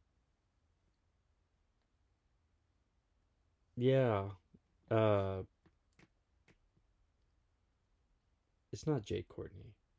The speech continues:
<laughs> He's the one that was Captain Boomerang in Gen-, well,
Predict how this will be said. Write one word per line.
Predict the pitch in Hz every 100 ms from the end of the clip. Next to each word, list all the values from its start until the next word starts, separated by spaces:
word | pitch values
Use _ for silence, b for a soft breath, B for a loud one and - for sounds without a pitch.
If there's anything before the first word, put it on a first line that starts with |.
| - -
<laughs> | 135 127 143 190 170 -
He's | 143 185 165
the | 135
one | 123 117
that | 110 104
was | 120 107
Captain | - 110 - 104
Boomerang | 104 101 101 98 98
in | - 104 95
Gen-, | 104 95 -
well, | 107 101